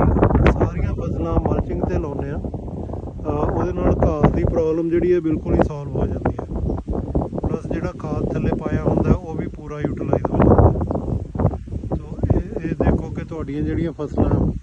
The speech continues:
ਫਸਲ ਹੈ ਲਿਊਪਨ ਦੀ, ਉਹ ਇਹੋ ਜਿਹੀ ਹਾਲਤ 'ਚ ਹੋਣੀ ਚਾਹੀਦੀ ਹੈ ਹੁਣ। ਤੇ ਜੇ ਤੁਹਾਨੂੰ ਲੱਗਦਾ ਕਿ ਹਲੇ ਤੁਹਾਡੀ ਫਸਲ ਪਿੱਛੇ ਹੈ, ਤਾਂ ਇੱਕ ਅੱਧਾ ਖਾਦ ਵੱਧ ਦਿਓ,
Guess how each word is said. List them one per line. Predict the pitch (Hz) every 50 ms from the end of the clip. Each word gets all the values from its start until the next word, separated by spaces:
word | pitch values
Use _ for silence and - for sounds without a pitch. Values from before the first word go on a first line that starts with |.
| - - -
ਫਸਲ | 143 123 131 143 147
ਹੈ | 151 147 151
ਲਿਊਪਨ | 151 156 151 147 147 143 135 - 165 156 156
ਦੀ, | 147 143 135 127 135 - - - - - - - - - - - - - - - -
ਉਹ | 160 170 220 214 160 156
ਇਹੋ | 156 143 160 170
ਜਿਹੀ | 160 165 175 175 175 180 175 156 - - - -
ਹਾਲਤ | 143 143 147 156 156 -
'ਚ | - 170
ਹੋਣੀ | 147 156 151 - -
ਚਾਹੀਦੀ | - 147 131 135 135 147 156
ਹੈ | 147 -
ਹੁਣ। | 139 131 123 113 113 - - - - - - - - - - - - - - - - - - - -
ਤੇ | 143 143 139
ਜੇ | 127 123 147 151 151 156 160
ਤੁਹਾਨੂੰ | 151 - 165 156 143 147 156 156 156 156 151
ਲੱਗਦਾ | 143 139 131 135 143 156 156
ਕਿ | 147 165 160 147
ਹਲੇ | 143 143 147 147
ਤੁਹਾਡੀ | 143 160 156 143 139 139
ਫਸਲ | - - 139 127 151 147
ਪਿੱਛੇ | - - 139 - - - 156 151
ਹੈ, | 147 - - - - - - - - - - - - - - - - -
ਤਾਂ | - - - 160
ਇੱਕ | 160 - -
ਅੱਧਾ | 170 165 170 165
ਖਾਦ | 156 - 147 147 143 139 139 143
ਵੱਧ | 147 147 147 -
ਦਿਓ, | - 160 160 147 156 -